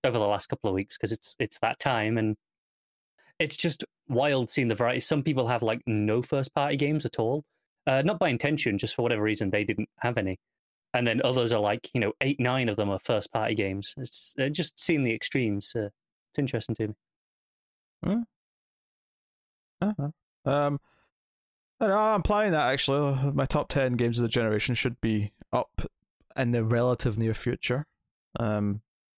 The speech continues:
Speaker 2: I'll be honest, I was gonna do it yesterday, and I just en-, ended up not having time, uh, for a variety of reasons.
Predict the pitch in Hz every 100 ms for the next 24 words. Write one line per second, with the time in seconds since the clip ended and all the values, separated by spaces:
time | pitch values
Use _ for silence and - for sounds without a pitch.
0 | _ _ _ _ _ _ _ _ _ _
1 | _ 151 180 127 104 123 123 117 92 82
2 | 113 - - 73 76 - 117 - - -
3 | - 107 107 104 104 107 - - 120 110
4 | - _ _ _ - 117 113 120 107 117
5 | 120 110 117 110 101